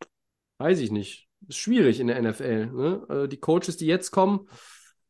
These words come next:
oder noch kommen, da gibt's den einen oder anderen, der schon mehr als einen Ring, äh, eingesammelt hat. Ja. So,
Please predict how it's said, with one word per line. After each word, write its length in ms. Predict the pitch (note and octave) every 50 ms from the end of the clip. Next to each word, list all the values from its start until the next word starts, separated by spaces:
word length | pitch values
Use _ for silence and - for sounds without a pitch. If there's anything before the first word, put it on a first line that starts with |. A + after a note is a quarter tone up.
| _ -
oder 140 | - C#3+ D3+
noch 200 | D#3 E3 E3 D#3+
kommen, 260 | - E3+ E3 E3+ F3
da 140 | E3+ D#3+ D#3+
gibt's 240 | D#3 D#3+ D#3+ - -
den 140 | - D#3+ D#3
einen 200 | D3 D3+ D3+ D#3
oder 140 | D3+ D3+ D3+
anderen, 460 | D3+ D#3+ E3 D#3+ D#3 D#3+ D#3 D#3 D3+
der 440 | D#3 D3 D3 D3 D3 D3+ D3 - -
schon 200 | - D#3 D3 D3+
mehr 140 | D#3+ D3
als 160 | C3 A2+ A2 A#2
einen 80 | A#2
Ring, 420 | G#2+ A2+ A2+ A2+ A2 A2 A#2 B2+ - -
äh, 300 | - A#2 A2+ A2+ A2 G#2+ G#2 - _ _ _ _ _ _ _ _ _ _ _ _ _ _ _ _ _ _ _ _ - - - -
eingesammelt 520 | - A#2+ A#2 A2+ G#2+ A2 G#2+ A2 G#2+ - -
hat. 300 | G#2 G2 - - - _ _ _ -
Ja. 220 | A2+ G2 - - _ _ _ _ _ _ _ _ _ _ _ _ _ _ _ _ _ _ _ _ _ _ _ _ -
So, 300 | - C3+ A2 F#2+ - -